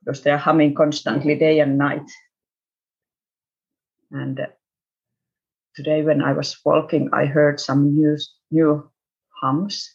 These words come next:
from different houses and started to think, why, why are they making this noise and, or this sound? And what, what is the message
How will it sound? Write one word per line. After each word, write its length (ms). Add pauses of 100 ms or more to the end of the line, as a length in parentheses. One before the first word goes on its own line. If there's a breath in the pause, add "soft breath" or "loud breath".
from 200
different 420
houses 840 (1160)
and 140
started 540
to 260 (580)
think, 320 (100)
why, 440 (400)
why 180
are 100
they 120
making 440
this 220
noise 400
and, 240 (1120)
or 200
this 220
sound? 400 (1500)
And 220
what, 240 (380)
what 180
is 200
the 80
message 560